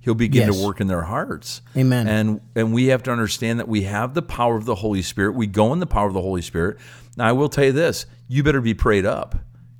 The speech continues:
Speaker 1: You better
Speaker 2: Amen.
Speaker 1: be well prayed up. And, and you should know your Bible. You should know what the Bible says. If you're gonna deal with those things,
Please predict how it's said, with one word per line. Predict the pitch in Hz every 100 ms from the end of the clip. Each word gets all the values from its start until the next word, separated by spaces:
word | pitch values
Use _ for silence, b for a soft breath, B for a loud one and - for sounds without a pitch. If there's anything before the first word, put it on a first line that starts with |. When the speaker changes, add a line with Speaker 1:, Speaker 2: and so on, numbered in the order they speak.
| -
Speaker 1:
You | 117 123
better | 127
Speaker 2:
Amen. | 98
Speaker 1:
be |
well | 98 98 123
prayed | 135 113 87
up. | 76 - - B B B B
And, | 110 107 110 -
and | 104 110
you | 120
should | - 139 160
know | 202
your | 131 92
Bible. | 85 73 - - -
You | 117
should | 101 98
know | 101
what | 104
the | 110
Bible | 117 117
says. | 120 160 117 -
If | 113 -
you're | 117 110
gonna | 98 113 107
deal | 107 104
with | 104
those | 120 -
things, | 123 156